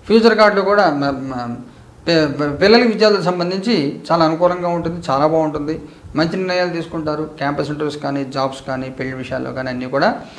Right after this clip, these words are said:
పెద్దవాళ్ళకి గౌరవం ఇచ్చి వాళ్ళు చెప్పినట్టుగా చేస్తూ ఉంటారు. అన్ని రకాలు కూడా అనుకూల కాలం, పట్టింది బంగారం లాగా ఉంటుంది. నక్షత్రాలు వేరుగా చూసుకుంటే మూల వాళ్ళకి ఎలా ఉంటుంది? ఎంప్రెస్. పూర్వాషాఢ వాళ్ళకి ఎలా ఉంటుంది? Seven of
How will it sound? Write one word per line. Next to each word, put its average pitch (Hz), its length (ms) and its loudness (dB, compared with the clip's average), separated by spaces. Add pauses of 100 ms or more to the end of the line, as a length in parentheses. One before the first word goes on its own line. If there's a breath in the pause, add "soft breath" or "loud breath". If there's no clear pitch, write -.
(180 loud breath)
పెద్దవాళ్ళకి 156 420 4
గౌరవం 156 340 2
ఇచ్చి 151 200 -4
వాళ్ళు 143 160 0
చెప్పినట్టుగా 147 380 -2
చేస్తూ 139 340 -4
ఉంటారు. 139 320 -4 (100)
అన్ని 160 200 -4
రకాలు 170 380 -2
కూడా 156 180 0
అనుకూల 143 280 -2
కాలం, 147 300 -4
పట్టింది 160 240 -6
బంగారం 139 400 0
లాగా 117 140 -6
ఉంటుంది. 117 300 -12 (680 loud breath)
నక్షత్రాలు 226 460 6
వేరుగా 180 320 4
చూసుకుంటే 202 240 0
మూల 202 240 2
వాళ్ళకి 180 240 0
ఎలా 156 100 0
ఉంటుంది? 113 360 -8 (920)
ఎంప్రెస్. - 380 -8 (1000 loud breath)
పూర్వాషాఢ 202 400 4
వాళ్ళకి 170 220 2
ఎలా 131 80 -4
ఉంటుంది? - 320 -10 (2250 loud breath)
Seven 170 180 2
of 160 140 4